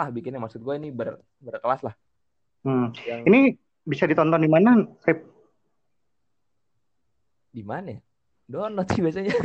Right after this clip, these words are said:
Speaker 2: Nah, ini.
Speaker 1: Jangan ditiru ya, jangan ditiru nih.
Speaker 2: Terus ada rekomendasi film apa lagi, Mang? Lanjut, Mang. Tadi, eh, tadi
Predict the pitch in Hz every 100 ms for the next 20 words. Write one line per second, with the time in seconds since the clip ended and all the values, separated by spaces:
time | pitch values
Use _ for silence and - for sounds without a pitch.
0 | 185 180 - _ - - - - - 180
1 | 175 151 151 156 165 180 156 135 139 131
2 | 131 147 127 113 - _ _ _ - 202
3 | 214 185 185 185 185 175 165 175 180 180
4 | - 190 202 208 185 170 185 185 180 165
5 | 160 170 214 214 202 254